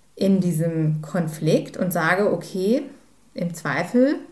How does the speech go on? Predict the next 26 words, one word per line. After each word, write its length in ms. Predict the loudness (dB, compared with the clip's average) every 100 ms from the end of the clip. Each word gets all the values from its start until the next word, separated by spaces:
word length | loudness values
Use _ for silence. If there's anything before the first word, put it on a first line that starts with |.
| -8
gebe 200 | -4 -4
ich 80 | -2
dann 200 | 0 0
nach 480 | 0 -2 -2 -8
und 200 | -8 -4
mach's 220 | -2 -4 -6
dem 140 | -8
anderen 300 | -2 0 2
recht. 460 | 0 -4 -6 -18 -20 _ _ _ _ _ _ _
Und 120 | 0
dann 140 | 2 4
ist 100 | 4
auch 80 |
die 60 | 2
Frage, 500 | 0 0 2 2 2 -4 -20 _ _ -10
was 400 | -6 -4 -4 -4
mit 180 | 2 6
mir? 360 | 6 4 -4 -14 -10
Weil 140 | -6 2
in 40 |
dem 120 | 8
Moment, 160 | 8 8
wo 80 | 2
ich 80 | 0
das, 140 | -4 -6
das 260 | -2 -2